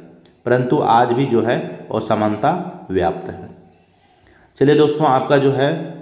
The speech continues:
आज दूसरा चैप्टर भी कंप्लीट हो गया और तीसरा चैप्टर भी आपका जल्द अपलोड कर दिया जाएगा। इससे पहले कि आप लोग जो जो चैनल पर नए हैं, चैनल को सब्सक्राइब कर लें और वीडियो आप लोग लाइक ज़रूर कर दें। और आपको बता दें कि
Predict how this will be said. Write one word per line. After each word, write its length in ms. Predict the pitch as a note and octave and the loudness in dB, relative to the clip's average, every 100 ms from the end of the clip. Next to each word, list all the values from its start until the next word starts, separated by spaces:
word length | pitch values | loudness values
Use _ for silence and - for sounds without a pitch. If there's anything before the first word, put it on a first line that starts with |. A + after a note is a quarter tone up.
| - - - | -20 -14 0
आज 260 | A#2+ A#2+ B2 | 2 4 4
दूसरा 400 | B2 B2+ B2+ C#3 | 4 2 0 0
चैप्टर 320 | C#3 C3+ C3 | 0 2 2
भी 120 | B2 | 2
कंप्लीट 400 | B2 A#2 B2+ B2+ | 0 0 0 2
हो 100 | C3 | 0
गया 240 | A#2+ C#3+ - - - - - - | 2 0 -2 -10 -16 -20 -20 -6
और 300 | A2+ A#2 A#2+ | -2 2 0
तीसरा 280 | B2+ - C3+ | 0 0 2
चैप्टर 340 | C#3 C#3 C3+ | 2 0 -2
भी 100 | B2 | 2
आपका 220 | B2+ B2+ A#2+ | 0 2 0
जल्द 300 | B2+ C3 B2+ | 2 0 0
अपलोड 360 | A#2+ B2+ B2 | 2 2 2
कर 100 | B2+ | 2
दिया 200 | A#2+ B2+ B2 | 2 2 4
जाएगा। 380 | A#2+ A#2 C#3+ F3 - - - - | 2 2 -2 -4 -10 -16 -18 -10
इससे 240 | B2+ D#3 | 0 0
पहले 300 | D3 C3 C#3+ | 2 2 2
कि 80 | D3 | 2
आप 160 | B2+ C3+ | 2 2
लोग 200 | C3+ A#2 | 2 6
जो 80 | |
जो 160 | B2 B2 | 6 6
चैनल 220 | B2 C3 | 2 0
पर 200 | C3 A#2+ | -2 -2
नए 160 | G#2+ B2 | 0 -2
हैं, 200 | B2 B2 | -2 -2
चैनल 240 | A2+ A2 | -2 -2
को 120 | A2+ A#2 | -4 -4
सब्सक्राइब 540 | G2 - G#2 G#2+ A2 | -6 -2 -2 -2 0
कर 140 | A2 | -2
लें 300 | A2 A#2+ - - - - _ | -2 -4 -6 -14 -18 -20 _
और 120 | - A#2+ | -2 2
वीडियो 800 | A#2+ C3 C#3+ C#3+ C#3+ - - - | 2 4 4 2 0 -6 -12 -4
आप 120 | A2+ | 2
लोग 160 | C3 A2+ | 2 4
लाइक 260 | G#2+ A#2 | 2 2
ज़रूर 340 | A2+ A2 G#2 F#2 | 0 0 0 -2
कर 140 | E2+ | -6
दें। 360 | E2 F2 - - - _ _ _ _ _ _ _ _ _ _ - | -6 -10 -14 -20 -20 _ _ _ _ _ _ _ _ _ _ -4
और 120 | A#2 | 2
आपको 280 | C3 B2+ D#3 | 2 4 0
बता 240 | C#3 C#3+ | 2 2
दें 220 | C#3+ C#3+ C#3+ | 0 -2 -2
कि 160 | D#3 | -4